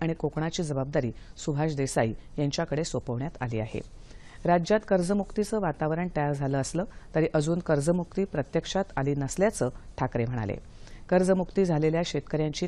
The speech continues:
तपशीलवार यादी विधानसभेत देण्यात यावी, अशी मागणीही त्यांनी केली. याबाबतीत मुख्यमंत्र्यांवर विश्वास असला तरी यंत्रणेचं काम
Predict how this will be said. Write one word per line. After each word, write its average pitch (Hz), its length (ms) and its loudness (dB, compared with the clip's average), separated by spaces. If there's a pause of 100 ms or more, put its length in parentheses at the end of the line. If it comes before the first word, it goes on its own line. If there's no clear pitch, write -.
तपशीलवार 151 460 0
यादी 139 340 2 (300)
विधानसभेत 165 560 2
देण्यात 143 400 0
यावी, 175 200 2 (260)
अशी 151 200 0
मागणीही 143 600 2
त्यांनी 117 160 0
केली. 107 280 -4 (640)
याबाबतीत 175 500 6
मुख्यमंत्र्यांवर 160 720 0
विश्वास 143 520 0
असला 151 280 0 (340)
तरी 175 200 4
यंत्रणेचं 185 520 4
काम 160 240 2